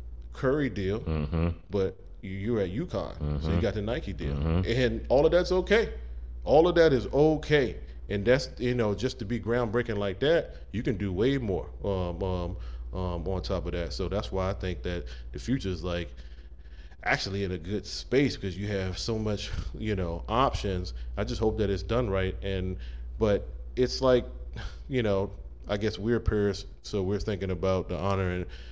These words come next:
Speaker 1: i-, integrity, i-,
Speaker 2: Mm-hmm.
Speaker 1: if, if that'll still remain. But
Speaker 2: Mm-hmm.
Speaker 1: some of it is, like I said, like, they, they, people don't, they kinda don't care, um, if, uh, you know, someone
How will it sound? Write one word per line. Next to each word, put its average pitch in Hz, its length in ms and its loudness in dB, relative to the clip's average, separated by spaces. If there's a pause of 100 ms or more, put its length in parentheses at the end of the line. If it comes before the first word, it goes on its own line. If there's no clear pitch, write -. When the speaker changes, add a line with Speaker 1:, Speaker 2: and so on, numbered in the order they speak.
(220)
Speaker 1:
i-, 82 40 -4 (140)
integrity, 95 720 0
i-, - 40 -2
Speaker 2:
Mm-hmm. 95 260 2
Speaker 1:
if, 98 160 2
if 98 160 -2
that'll 95 280 2
still 95 280 0
remain. 92 480 2
But 90 80 0 (180)
Speaker 2:
Mm-hmm. - 20 -6 (240)
Speaker 1:
some 139 260 4
of 113 160 4
it 107 120 4
is, 104 520 2
like 104 160 2
I 104 60 2
said, 107 340 2
like, 92 220 0
they, 107 200 0 (200)
they, 104 180 0 (120)
people 120 260 -4
don't, 117 360 2 (720)
they - 80 -10
kinda 113 220 -2
don't 120 240 0 (180)
care, 147 300 0 (280)
um, 101 480 2
if, 95 320 -2
uh, 101 280 2 (720)
you 104 120 0
know, 87 260 0
someone 95 720 0